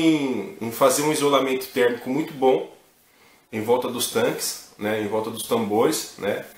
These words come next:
E dos tanques também, que eu vou colocar futuramente. E também fazer um sistema, ah, de passar a água por debaixo da terra,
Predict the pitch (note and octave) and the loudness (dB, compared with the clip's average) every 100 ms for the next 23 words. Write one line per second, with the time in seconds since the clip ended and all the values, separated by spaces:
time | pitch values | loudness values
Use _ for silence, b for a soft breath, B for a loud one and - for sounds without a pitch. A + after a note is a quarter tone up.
0 | B - G#2+ - G#2+ G#2+ - G#2+ G2 G#2 | B -8 -6 -4 -2 -4 -4 -4 -2 -2
1 | C3 G2+ G2 G2+ G2 G2+ - - G#2+ F#2+ | -2 -6 -8 -4 -4 -4 -6 -6 -2 0
2 | A2 D#3+ - - B B B B B _ | 0 -2 -6 -14 B B B B B _
3 | _ C3+ C#3 C#3 C3+ C3 B2+ A#2+ A#2 A#2 | _ 0 2 2 0 0 0 0 -2 -2
4 | - C#3+ C#3 C#3+ D#3 E3+ E3 D#3 - D3 | 0 0 2 2 2 -2 0 -2 2 2
5 | C#3+ D3+ D3+ - D#3 D#3 D#3+ D#3 C#3+ A2+ | 2 0 0 0 2 4 4 4 4 2
6 | - - - _ _ _ A2 A2 G#2+ - | -2 -10 -20 _ _ _ -2 0 0 -2
7 | A2 A2+ B2 - _ _ C3 - E3 E3+ | -6 -10 -12 -18 _ _ 2 4 6 6
8 | C#3 D#3 E3 E3 D#3+ C#3+ D3 D#3 - - | 6 4 0 -6 -8 0 2 2 -2 -4
9 | C3+ C3+ D#3+ E3+ | 4 4 4 -4